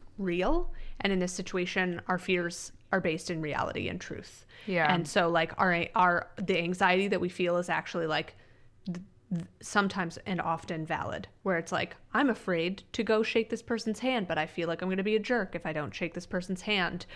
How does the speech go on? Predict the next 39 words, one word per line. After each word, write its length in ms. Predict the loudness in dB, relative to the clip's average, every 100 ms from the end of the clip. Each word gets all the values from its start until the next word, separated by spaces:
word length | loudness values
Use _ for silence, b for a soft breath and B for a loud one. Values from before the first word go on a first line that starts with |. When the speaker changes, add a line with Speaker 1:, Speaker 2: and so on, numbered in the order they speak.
| B B B B
Speaker 1:
Um, 580 | 2 4 0 -2 -4 -8 -14 B B
and 100 | 2
then 100 | 2
you 100 | 0
get 140 | -2 -2
all 100 | -2
flustered, 640 | 4 4 4 2 2 2
and, 160 | 0 0
like, 260 | -2 -4 b b b -4
for 140 | -2
some 200 | 2 0
people, 240 | 0 0 2
they 100 | 2
don't 220 | 2 0
think 180 | -4 0
about 200 | 0 0
it 100 | 0
that 160 | 0
way, 160 | 0 -2
but 160 | -4
people 540 | -6 -4 -2 0 -2 -6 -12 -4
that 120 | -2
are 120 | -2 -2
feeling 360 | -4 -4 -2
anxious 320 | -4 -4 -8
about 220 | -6 -6 -6
this 120 | -8
stuff, 300 | -4 -4 -4
it's, 160 | -6
like, 180 | -4 -6 -6
real 500 | 0 2 2 0 -4
and 320 | -4 -4 -4 -6
present 380 | -6 -6 -10 -6
in 100 | -4
our 120 | -4
lives, 320 | -4 -8 -8
and 100 | -8
it's 140 | -8 -8
hard. 280 | -10 -10